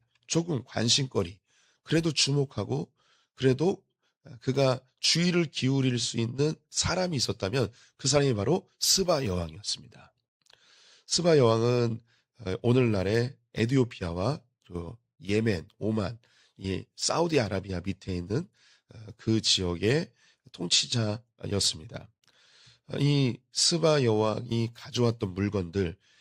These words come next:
이것이, 어, 예, 이스라엘에는 지금까지 보지 못했던 아주, 아, 그 매력적이고 그리고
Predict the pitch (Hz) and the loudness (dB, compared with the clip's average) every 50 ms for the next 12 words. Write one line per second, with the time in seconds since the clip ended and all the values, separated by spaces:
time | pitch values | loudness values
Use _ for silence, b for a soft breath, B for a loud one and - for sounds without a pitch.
0 | b b b b b b - 123 120 131 120 - - 135 143 165 175 - - _ | b b b b b b 0 2 4 4 4 4 4 4 2 2 0 -2 -6 _
1 | _ _ _ _ _ _ - 107 101 104 110 - - - - 110 120 131 123 - | _ _ _ _ _ _ -20 -20 -18 -16 -14 -16 -16 -2 2 4 4 4 2 0
2 | 131 147 - - 156 147 139 131 123 120 117 127 117 101 - _ _ _ _ - | 0 0 0 0 0 0 2 2 2 0 0 0 -2 -4 -6 _ _ _ _ -4
3 | - - 143 143 143 - 135 127 120 117 - - 120 120 131 143 131 110 - - | 0 0 0 0 0 -2 -2 -2 -2 -4 -2 -2 -2 0 0 -2 -2 -2 -4 -6
4 | 80 - - 113 123 117 95 80 - b b b b b b b b _ - - | -8 -4 -2 0 0 0 -2 -4 -8 b b b b b b b b _ -14 -10
5 | 110 131 156 175 165 147 120 b b b b b _ _ - 120 117 123 - - | -8 -6 -4 -2 -2 -4 -4 b b b b b _ _ -20 -20 -20 -20 -20 -20
6 | - - - _ _ _ _ _ 101 - - 127 113 135 160 170 - - - 127 | -20 -20 -20 _ _ _ _ _ -20 -20 -4 2 4 4 6 4 2 0 -2 -2
7 | 113 98 92 - - - - _ _ _ _ _ - 117 113 117 117 110 110 101 | -2 -2 -4 -8 -12 -18 -20 _ _ _ _ _ -6 -4 -2 0 0 0 0 -2
8 | b | b